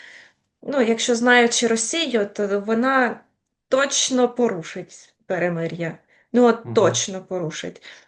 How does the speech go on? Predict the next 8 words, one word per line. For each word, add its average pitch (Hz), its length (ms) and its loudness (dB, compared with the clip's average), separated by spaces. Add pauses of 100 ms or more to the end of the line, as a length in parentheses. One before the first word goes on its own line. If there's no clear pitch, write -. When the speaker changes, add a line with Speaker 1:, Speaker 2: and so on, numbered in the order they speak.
Speaker 1:
В-, - 260 -8 (100)
ми 254 240 0
вже 254 180 -2
проходили 202 560 0
це 175 140 -10
в 175 40 -12
чотирнадцятому 202 880 -4
році, 180 560 -4